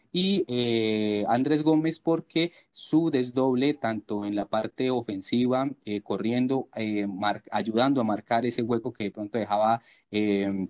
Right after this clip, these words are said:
Perlaza en momentos, cubriéndole la espalda, y también llegando a cerrar de pronto ese desgaste que no, de pronto Gamero no notaba, pero que, por ejemplo, Larry no llegaba a cubrir muchas veces su espacio donde debería llegar.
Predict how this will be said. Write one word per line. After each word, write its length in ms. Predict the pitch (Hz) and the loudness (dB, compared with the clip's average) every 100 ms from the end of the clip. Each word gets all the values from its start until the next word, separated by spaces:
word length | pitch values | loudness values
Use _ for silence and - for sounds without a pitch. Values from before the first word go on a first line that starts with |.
| - | -2
Perlaza 400 | 107 110 110 123 | 0 2 2 2
en 80 | 117 | 0
momentos, 640 | 98 113 120 110 117 - | 2 2 0 -2 -4 -4
cubriéndole 580 | - 98 107 113 113 104 | -4 0 2 2 2 2
la 80 | 90 | -2
espalda, 580 | - 120 120 113 120 - - _ | -2 0 0 0 -2 -4 -14 _
y 260 | 180 185 190 | 0 0 0
también 580 | 147 147 143 151 160 - | -2 0 2 2 2 0
llegando 460 | 123 123 131 139 | 0 2 2 2
a 40 | 139 | 0
cerrar 500 | 131 113 110 117 117 | 0 0 2 2 0
de 160 | 127 | -6
pronto 260 | 127 131 135 | -4 -4 -4
ese 140 | 131 | -4
desgaste 580 | 135 113 113 110 - 127 | -4 -2 -2 -2 -4 -8
que 380 | - 120 113 113 | -6 -4 -2 -2
no, 400 | 113 117 117 113 | -2 -2 -4 -6
de 160 | 110 104 | -6 -4
pronto 320 | 113 107 123 | -4 -4 -2
Gamero 320 | 117 104 110 | -2 0 -2
no 100 | 117 | -2
notaba, 460 | 120 117 120 120 123 _ _ | -4 -2 0 0 -4 _ _
pero 260 | 147 151 147 | 0 0 0
que, 140 | 151 | -2
por 160 | 139 113 | -2 -2
ejemplo, 600 | 113 107 117 120 120 117 | -2 -2 -2 0 0 0
Larry 420 | 120 123 120 120 | 2 2 2 -2
no 240 | 127 139 139 | 0 0 2
llegaba 380 | 135 131 127 | 0 2 2
a 60 | 131 | 0
cubrir 260 | - 104 110 | -2 -2 0
muchas 320 | 117 123 123 | 0 -2 -2
veces 240 | 120 123 | -2 -2
su 160 | 117 104 | -2 -4
espacio 460 | - - 113 113 117 | -2 0 0 0 -2
donde 160 | 104 | -2
debería 180 | 95 107 | 0 0
llegar. 380 | 131 127 127 | 0 0 0